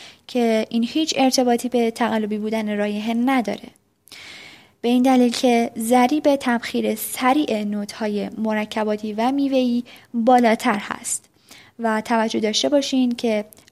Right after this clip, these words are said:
اصل و تقلبی بودن یک محصول به بسته‌بندی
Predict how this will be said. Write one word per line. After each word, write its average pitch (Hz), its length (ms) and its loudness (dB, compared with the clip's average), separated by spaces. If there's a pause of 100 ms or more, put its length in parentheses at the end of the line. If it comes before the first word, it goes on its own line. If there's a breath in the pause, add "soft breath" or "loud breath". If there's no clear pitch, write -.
اصل 247 440 0 (100)
و 226 100 0
تقلبی 226 460 -2
بودن 220 300 -2
یک 208 320 -6
محصول 285 540 -2 (340 loud breath)
به 254 60 -6
بسته‌بندی 226 920 2